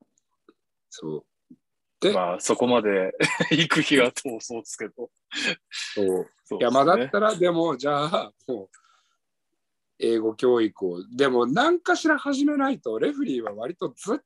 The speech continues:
Speaker 1: といるから、
Speaker 2: はい。
Speaker 1: 別にプロ、プロみたいに二、三年でカットじゃないじゃないですか。
Speaker 2: ああ、確かに。
Speaker 1: うん。
Speaker 2: そういう意味でね。はいはいはい。
Speaker 1: うん。だから別に変な話、向こう、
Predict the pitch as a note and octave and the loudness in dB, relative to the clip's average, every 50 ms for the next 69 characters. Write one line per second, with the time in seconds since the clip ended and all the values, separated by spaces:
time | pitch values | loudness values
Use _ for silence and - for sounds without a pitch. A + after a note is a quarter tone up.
0 | _ _ - C4+ C4+ B3+ B3 C4+ - - C3 A#2 A2+ G#2+ G2+ - _ _ _ _ | _ _ 2 2 4 6 6 4 4 2 2 2 2 2 0 -2 _ _ _ _
1 | _ _ _ _ _ _ _ _ _ _ - A2+ G2 F2+ F2 F3+ F#3 F3+ - - | _ _ _ _ _ _ _ _ _ _ 0 2 2 2 2 0 -2 -2 0 2
2 | B3+ B3 G3+ - - C4 C4+ A#3+ G3 D#3 C#3 - B2+ A#2+ A2+ A2+ A2+ A#2 B2+ C#3 | 2 4 2 2 0 0 0 0 0 -2 -4 -8 -8 -8 -10 -12 -12 -12 -10 -4
3 | - G3 A3 A3 G3+ G3+ G3 G3 F#3+ F#3 F#3 E3+ - F#3 F3+ - _ _ - G3+ | 0 0 0 2 0 0 -2 -2 -2 -2 -2 -2 -2 -4 -6 -6 _ _ -10 -10
4 | - - _ _ _ - G#2 G#2+ A2+ C3 C#3+ C3+ A#2+ G2 F#2 F#2 F2 E2 - - | -10 -10 _ _ _ -6 -4 -2 0 0 2 2 0 0 -4 -8 -12 -14 -16 -18
5 | - - - - _ _ _ _ _ _ - G2+ F2+ E2 E2 - G#2 - - - | -16 -14 -14 -16 _ _ _ _ _ _ -2 0 0 0 0 0 0 0 -2 -6
6 | F2 D#2+ - _ _ _ _ _ _ _ _ - A2 G#2+ G2+ F#2+ E2+ D#2+ D#2 D2+ | -12 -14 -16 _ _ _ _ _ _ _ _ 0 2 4 4 2 2 -2 -6 -10
7 | D#2 F2 A#2 C3+ - _ - F#2+ F2 D#2 D#2 D#2 E2 D2+ D2+ D#2+ F#2 F2+ E2+ - | -8 -8 -8 -8 -8 _ -2 0 0 0 0 -2 -4 -6 -6 -4 -6 -6 -6 -8
8 | - - - F#2+ A2+ A2 G2 F#2+ F2 E2+ F#2 G#2 G#2 - C#3+ D3 C#3+ C3+ A#2+ D#3 | -10 -10 -6 -2 -2 -2 0 0 -2 0 0 -2 0 2 2 4 4 4 4 4
9 | F#3 F3 C#3 A#2 A2 G#2 G2 G2 - - G2 F#2 F2+ F2+ F#2 F#2 G2 A2+ C3 C3 | 4 4 4 4 2 0 -2 -8 -6 -4 -4 -4 -4 -4 -8 -4 -2 0 0 2
10 | - F3+ F3+ F3+ F3+ F3+ F3+ F3+ - | 4 6 6 8 8 8 6 4 2